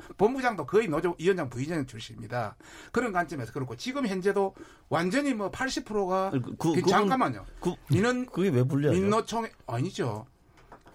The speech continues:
Speaker 2: 그러면
Speaker 1: 민노총
Speaker 2: 노조 출신
Speaker 1: 출신들이 전부 장악하고 있기
Speaker 2: 그럼
Speaker 1: 때문에
Speaker 2: 민노총
Speaker 1: 그렇다는 걸
Speaker 2: 출신이 아닌
Speaker 1: 말-,
Speaker 2: 사람들이 하면은
Speaker 1: 마-,
Speaker 2: 유리한 건가요?
Speaker 1: 아니죠.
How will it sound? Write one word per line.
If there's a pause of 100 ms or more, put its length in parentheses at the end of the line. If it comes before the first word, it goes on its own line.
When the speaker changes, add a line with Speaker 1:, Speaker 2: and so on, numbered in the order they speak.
Speaker 2:
그러면
Speaker 1:
민노총
Speaker 2:
노조
출신
Speaker 1:
출신들이
전부
장악하고
있기
Speaker 2:
그럼
Speaker 1:
때문에
Speaker 2:
민노총 (140)
Speaker 1:
그렇다는
걸
Speaker 2:
출신이
아닌
Speaker 1:
말-,
Speaker 2:
사람들이
하면은
Speaker 1:
마-,
Speaker 2:
유리한
건가요?
Speaker 1:
아니죠.